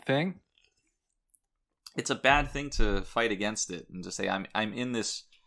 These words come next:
Speaker 2: uh, transitional position permanently," basically.
Speaker 1: So, so you should accept the grooming.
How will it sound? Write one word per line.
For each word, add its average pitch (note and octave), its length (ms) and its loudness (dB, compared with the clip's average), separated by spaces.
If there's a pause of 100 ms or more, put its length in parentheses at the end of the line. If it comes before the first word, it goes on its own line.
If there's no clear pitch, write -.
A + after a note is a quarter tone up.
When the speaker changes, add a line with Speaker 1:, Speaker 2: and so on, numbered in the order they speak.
(300)
Speaker 2:
uh, F#2 280 -2
transitional G#2 920 -4 (160)
position F#2+ 640 -4 (380)
permanently," F2+ 720 -4 (1900)
basically. - 500 -8 (400)
Speaker 1:
So, A2+ 280 4
so - 160 0
you G#2+ 180 6
should G#2 180 4
accept G2+ 420 2
the G#2 80 -2
grooming. E2+ 540 -4